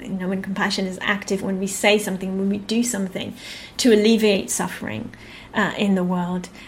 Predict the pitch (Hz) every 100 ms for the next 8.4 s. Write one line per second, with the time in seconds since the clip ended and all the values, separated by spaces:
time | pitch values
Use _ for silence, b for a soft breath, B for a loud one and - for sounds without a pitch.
0 | B 208 196 - 214 190 208 196 196 185
1 | 196 185 185 - - 208 185 190 190 185
2 | 175 185 180 180 - - - - - -
3 | - 202 190 196 - B B B B B
4 | B - 254 262 214 262 - 220 196 196
5 | - - - - 220 214 - 190 190 214
6 | 190 196 185 175 160 - 185 196 196 190
7 | 185 180 185 190 185 180 185 185 185 233
8 | 233 - 175